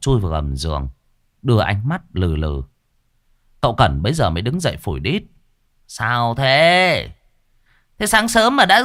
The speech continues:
đã có như con phải giàu ấy, đàn bà con gái thì cứ nhẹ nhàng xem nào. Thế làm sao? Tao mà cứu được mẹ mày ấy, thì có mà tao là bố mày à? Bình tĩnh.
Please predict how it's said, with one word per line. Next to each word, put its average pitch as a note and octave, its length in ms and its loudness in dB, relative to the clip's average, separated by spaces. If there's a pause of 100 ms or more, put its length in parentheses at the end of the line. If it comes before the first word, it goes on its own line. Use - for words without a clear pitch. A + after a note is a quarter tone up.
đã A#3 100 2
có B3 60 -2
như B3+ 160 0
con A#3+ 140 4
phải G3 160 4
giàu F3+ 440 8
ấy, B3 140 4
đàn G3+ 240 2
bà F3+ 260 6
con A#3 120 -2
gái A#3 260 4
thì F4+ 60 -4
cứ C#4+ 100 -6
nhẹ C4+ 280 0
nhàng F#3 300 2
xem A#3 120 -6
nào. E3+ 480 2 (880)
Thế A3 100 -4
làm G3 180 2
sao? F3+ 580 2 (880)
Tao A#3 240 6
mà G#3+ 100 2
cứu G#3 240 0
được D4+ 180 0
mẹ E3+ 220 4
mày D#3 420 2
ấy, G#3+ 220 0 (520)
thì E3 160 -2
có G#3 100 2
mà A#3+ 120 4
tao G3+ 140 4
là F#3+ 100 6
bố G#3+ 280 8
mày A#3+ 180 2
à? C#3 360 2 (220)
Bình E3 220 -2
tĩnh. G#3 380 2